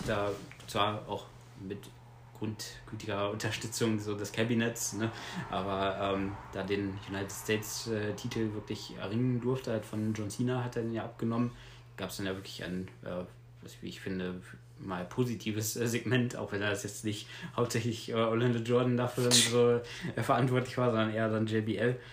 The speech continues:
Ja, natürlich dieser Spinner-Belt, den ja John Cena da als U S Champion hatte, ähnlich wie halt auch seine Spinner W W E-Titel, ähm, Version sozusagen, ähm,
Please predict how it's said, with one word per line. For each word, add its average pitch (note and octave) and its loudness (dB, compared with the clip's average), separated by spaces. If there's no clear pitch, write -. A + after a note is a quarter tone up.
Ja, G#2 2
natürlich G#2+ 0
dieser G#2+ 4
Spinner-Belt, A#2+ 4
den G#2 0
ja G#2 2
John G#2+ -4
Cena A2 2
da G#2+ 4
als - -2
U A2 0
S A2 -2
Champion G#2+ 0
hatte, B2+ 0
ähnlich G#2 -2
wie G2+ 0
halt G2+ -2
auch G2 -4
seine G2 -2
Spinner G2+ -2
W G2 -4
W G2+ -4
E-Titel, A2 0
ähm, G2+ -2
Version A2 2
sozusagen, A2+ -4
ähm, G#2 0